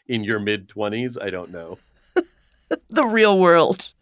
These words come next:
Speaker 2: All right, everybody, here's something else from the real world. Today, we're gonna make a crantini.
Speaker 1: <laughs>
Speaker 2: Okay, how about crying?
Speaker 1: As, like, a thing that's taught?
Speaker 2: Yeah.
Speaker 1: That's, that sounds, I mean, look, it's all possible, but I'm gonna say that feels very wellness retreat.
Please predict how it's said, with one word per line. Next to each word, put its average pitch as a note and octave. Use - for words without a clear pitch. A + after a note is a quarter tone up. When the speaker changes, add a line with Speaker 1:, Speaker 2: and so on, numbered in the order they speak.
Speaker 2:
All A3
right, A3+
everybody, F3+
here's G#3+
something F#3+
else F#3
from D#3+
the C#3+
real D#3
world. C3+
Today, F#3
we're D#3+
gonna C3+
make F3
a C#3
crantini. E3+
Speaker 1:
<laughs> B2
Speaker 2:
Okay, A3
how A#3
about A3
crying? D3+
Speaker 1:
As, A2+
like, G#2+
a G#2
thing G#2+
that's F#2+
taught? A#2
Speaker 2:
Yeah. F#4+
Speaker 1:
That's, G3
that G3
sounds, C3
I A#2
mean, A2+
look, F2
it's A#2+
all G#2+
possible, G#2+
but G#2
I'm G2+
gonna F2+
say F#2
that E2+
feels D#2+
very E2
wellness D#2+
retreat. A2